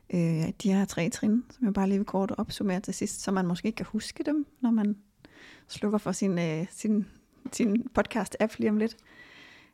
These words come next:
Altså bemærk din egen indre kritiske stemme, præcis hvad den siger. Mind dig selv om, at det faktisk er velment fra dit sind at prøve at skælde dig ud, men at det ikke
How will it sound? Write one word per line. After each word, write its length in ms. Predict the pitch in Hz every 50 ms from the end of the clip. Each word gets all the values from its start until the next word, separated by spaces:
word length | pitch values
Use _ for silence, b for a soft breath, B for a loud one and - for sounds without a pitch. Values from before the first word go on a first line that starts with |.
| B _
Altså 280 | - 196 214 - - 196
bemærk 460 | - 190 185 180 175 175 196 - -
din 120 | 208 208
egen 240 | - - 170 180 202 -
indre 240 | 190 185 196 196
kritiske 400 | 196 - 214 208 214 214 - -
stemme, 440 | 202 - - - 202 208 214 226 240
præcis 420 | - - 196 - - 196 - - -
hvad 160 | - 160 -
den 120 | - 160
siger. 400 | - - - 202 202 220 269 277 - _ b b b b b b b b b b b b -
Mind 320 | - 185 202 220 208 -
dig 140 | - 160 156
selv 260 | - - 196 - -
om, 200 | - 175 - - -
at 120 | 175 -
det 80 | 151 -
faktisk 420 | - 151 170 - - - - - -
er 140 | 139 143 147 - - _
velment 720 | - 160 160 165 190 233 277 302 240 175 147 202 - - - -
fra 120 | - -
dit 180 | - 185 - -
sind 260 | - - 196 185 - - - -
at 80 | 180
prøve 260 | - - - 185 185
at 80 | 196 202
skælde 240 | - - - 180 170
dig 120 | 185 170 185
ud, 160 | 196 190 - -
men 180 | 208 175 165 156
at 160 | 156 - -
det 60 | - -
ikke 240 | - 208 247 -